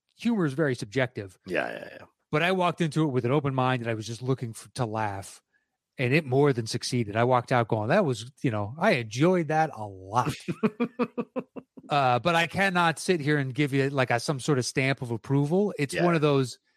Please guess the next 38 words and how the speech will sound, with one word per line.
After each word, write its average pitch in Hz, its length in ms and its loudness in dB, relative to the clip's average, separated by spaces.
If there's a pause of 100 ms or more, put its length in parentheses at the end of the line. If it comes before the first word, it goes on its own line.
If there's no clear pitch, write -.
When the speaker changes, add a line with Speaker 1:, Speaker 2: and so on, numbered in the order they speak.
(300)
Speaker 1:
if 151 200 0
it 190 160 2
gets 214 260 0
you, 262 260 4 (200)
you'll 160 240 2
enjoy 147 440 2
it. 123 280 0 (300)
But 123 220 0 (400)
I 139 120 0
would 123 160 2
imagine 123 400 0
the 113 80 0
preponderance 131 680 0
of 117 120 0
individuals 117 560 0
that 104 160 -6 (400)
are 120 60 -6
listening 131 260 0
to 113 40 -2
this, 117 200 -2
if - 80 -6
they 113 140 -4
haven't 117 320 0
seen 123 160 -2
it, 107 80 -6
they 104 80 -6
went 113 180 -2
to 110 80 -6
watch 123 300 0
it, 107 100 -4 (240)
they 135 100 4
wouldn't 110 260 -2
enjoy 92 260 -12
it. 95 200 -18 (200)
Speaker 2:
Yeah. 139 260 -2 (340)
Yeah, - 80 -16 (220)
yeah. 104 220 4
Speaker 1:
Um, 92 240 -6